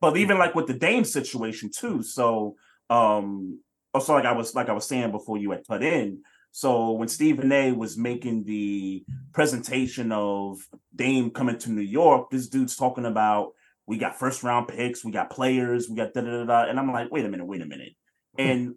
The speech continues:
Speaker 1: look, I get Dame is one of them dudes, right? I, I, I, I get Dame is one of them dudes, but he's thirty-three years old. He's,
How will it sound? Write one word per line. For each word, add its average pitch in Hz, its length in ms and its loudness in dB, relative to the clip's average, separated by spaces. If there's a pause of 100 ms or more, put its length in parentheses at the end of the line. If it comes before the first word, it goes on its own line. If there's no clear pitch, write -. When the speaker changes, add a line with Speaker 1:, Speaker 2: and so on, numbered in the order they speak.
(120)
Speaker 1:
look, 143 220 2
I - 160 6
get 160 240 2
Dame 160 320 4
is 123 100 -4
one 131 140 2
of 117 80 0
them 98 180 -4
dudes, 110 460 2
right? 110 300 0 (420)
I, 123 120 4
I, - 140 4
I, 123 320 4
I 131 60 6
get 123 260 -2
Dame 123 240 0
is 107 100 -6
one 107 140 -6
of 104 60 -4
them 92 180 -8
dudes, 90 500 -6
but 113 260 -2 (1000)
he's 123 420 -2
thirty-three 170 500 0
years 156 220 0
old. 117 380 0
He's, 117 240 -8